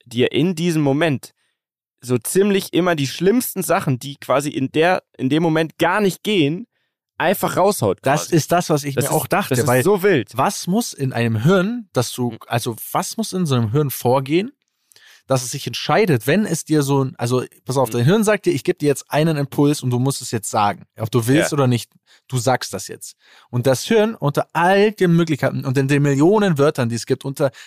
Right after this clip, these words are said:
Speaker 2: den ganzen Erlebten, wa-, was man so, was man so raushören könnte, dann sagt dein Gehirn, denkt sich so, hm, lass doch mal sagen, dass wir, dass du Hitlers Schwanz lutscht. Und dann sagt er das so. Also, was,
Speaker 1: <laughs>
Speaker 2: was passiert da im Gehirn? Ich würde so
Speaker 1: Kann
Speaker 2: gerne
Speaker 1: man
Speaker 2: mal
Speaker 1: sich
Speaker 2: reingucken,
Speaker 1: gar nicht
Speaker 2: um,
Speaker 1: ausdenken,
Speaker 2: um
Speaker 1: was
Speaker 2: das
Speaker 1: da gesagt
Speaker 2: zu
Speaker 1: wird.
Speaker 2: checken. Das ist doch komplett verrückt, oder?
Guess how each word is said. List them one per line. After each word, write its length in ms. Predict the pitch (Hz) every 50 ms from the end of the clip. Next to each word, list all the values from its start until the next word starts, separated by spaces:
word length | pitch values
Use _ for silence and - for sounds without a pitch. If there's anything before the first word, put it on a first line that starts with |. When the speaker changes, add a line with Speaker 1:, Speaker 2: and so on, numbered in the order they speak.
| - _ _ _ -
Speaker 2:
den 260 | 143 131 143 139 143
ganzen 400 | - 160 175 220 240 - - 180
Erlebten, 640 | 147 151 147 - 165 - _ _ - 156 151 147 - -
wa-, 240 | 131 131 127 143 135
was 180 | 143 139 -
man 160 | - 139 135 135
so, 260 | 127 139 135 131 123
was 100 | 127 -
man 80 | 131 117
so 80 | 117
raushören 340 | 107 113 123 127 - 107 101
könnte, 260 | 98 117 110 110 131 -
dann 180 | - 113 113
sagt 240 | 107 127 147 - -
dein 100 | 170 160 151
Gehirn, 280 | 143 131 143 151 160 - - - - - -
denkt 160 | 131 135 131
sich 120 | - 139 -
so, 220 | - 135 131 117 _ _ _ _ _ _ _ -
hm, 280 | - 220 160 123 107 123 - - - _ _ _ _ _ -
lass 160 | - 151 - -
doch 100 | 180 165
mal 140 | 165 151
sagen, 220 | 123 135 143 156 156
dass 140 | 131 123 -
wir, 160 | 139 131 - - _ _ _ _ _ _ _ -
dass 160 | - 120 -
du 100 | - 120
Hitlers 340 | 110 143 - - 180 156 -
Schwanz 400 | - - 127 123 123 120 - -
lutscht. 380 | 95 87 - - - - - _ -
Und 80 | 117
dann 120 | 110 113 117
sagt 280 | 110 123 117 - - 120
er 60 | 98
das 160 | - - - -
so. 160 | - - _ _ _ _
Also, 320 | - 110 110 123 117 110 - _ _ _ _ _ -
was, 260 | - 143 175 - -
Speaker 1:
<laughs> 220 | - - - - -
Speaker 2:
was 220 | - 180 185 - -
passiert 460 | - 160 143 - - - 160 165 -
da 80 | 147
im 160 | 139 147 139 127
Gehirn? 220 | 135 127 135 123
Ich 100 | 113 -
würde 140 | 131 131 117
so 80 | 117 147
Speaker 1:
Kann 60 | 135
Speaker 2:
gerne 120 | 135 147
Speaker 1:
man 80 | 170 165
Speaker 2:
mal 40 | -
Speaker 1:
sich 100 | 113 131
Speaker 2:
reingucken, 400 | 151 185 180 - - 143 - 139 151
Speaker 1:
gar 140 | 127 127
nicht 140 | 131 127 - -
Speaker 2:
um, 40 | 139
Speaker 1:
ausdenken, 460 | 175 214 214 - - - 98 95 117
Speaker 2:
um 120 | 131 127
Speaker 1:
was 200 | 127 143 170 -
Speaker 2:
das 80 | 107 95
Speaker 1:
da 20 | 98
gesagt 300 | 90 87 85 87 - -
Speaker 2:
zu 60 | -
Speaker 1:
wird. 100 | 127 -
Speaker 2:
checken. 340 | - 151 135 - 117 107 104
Das 120 | 110 104
ist 80 | - -
doch 120 | 127 -
komplett 300 | - - 120 127 139 -
verrückt, 320 | - 135 120 123 120 - 117
oder? 160 | 113 131